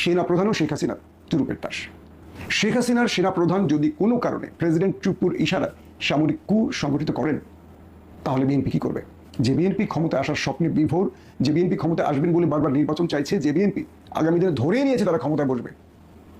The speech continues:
একবার সামরিক কু হলে, সামরিক বাহিনী ক্ষমতা দখল করলে মিশরের আদলে আব্দুল ফাত্তাহ আল সিসির মতো, বিএনপির এই স্বপ্ন কি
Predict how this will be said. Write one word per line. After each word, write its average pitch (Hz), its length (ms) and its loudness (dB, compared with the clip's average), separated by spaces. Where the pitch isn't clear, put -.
একবার 156 260 2
সামরিক 147 360 0
কু 170 80 0
হলে, 160 180 0
সামরিক 139 280 2
বাহিনী 143 300 2
ক্ষমতা 139 300 0
দখল 165 160 0
করলে 175 180 2
মিশরের 156 380 0
আদলে 151 180 2
আব্দুল 135 300 -2
ফাত্তাহ 143 220 -2
আল - 120 -2
সিসির 160 240 -2
মতো, - 120 -10
বিএনপির 165 360 2
এই 135 100 0
স্বপ্ন 156 220 -2
কি 143 60 2